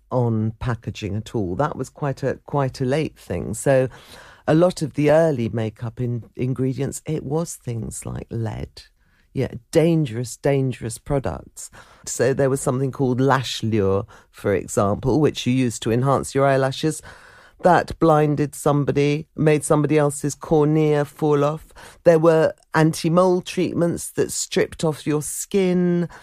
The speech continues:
There were a lot of unregulated products. And so in nineteen thirty-eight in America, they introduced regulation because there were people who'd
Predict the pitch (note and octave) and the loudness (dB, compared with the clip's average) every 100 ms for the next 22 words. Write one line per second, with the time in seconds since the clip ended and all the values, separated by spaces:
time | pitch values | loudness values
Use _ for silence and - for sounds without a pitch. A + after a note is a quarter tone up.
0 | - - G3+ F#3 F#3+ - F3+ G3 G3+ F#3+ | -20 0 2 4 2 2 2 2 2 0
1 | - E3 - D#3 E3 E3 E3 C#3+ D3+ D3 | -4 -4 -2 0 2 2 2 2 0 2
2 | C#3+ C#3+ - C3+ - D#3+ B2+ - - - | 2 0 -6 -8 -2 0 0 -6 -10 -12
3 | - - - - - D#3+ D3 D#3+ D#3+ D#3+ | -12 -10 -16 -20 -2 2 2 4 4 6
4 | F3 F3+ E3+ E3+ D#3 D3+ D3 - D#3 C#3+ | 4 2 2 -2 2 2 2 2 2 2
5 | - D3 D3+ F#3 E3+ - - B2+ - _ | 0 2 4 4 2 -2 -4 -6 -6 _
6 | _ - D3+ D#3 D3+ D#3+ E3 E3 - E3 | _ 0 2 2 -2 -8 -6 -6 -6 -2
7 | E3+ C#3+ D#3+ F3 F#3+ - G#2+ G2+ _ _ | -2 0 -2 -2 -8 -10 -12 -14 _ _
8 | - F3 F3 F#3 F3+ F3+ F#3 - F#3 E3+ | 0 2 6 6 6 6 4 2 -2 -2
9 | - D#3 D3 E3+ D3 | 0 0 2 0 -2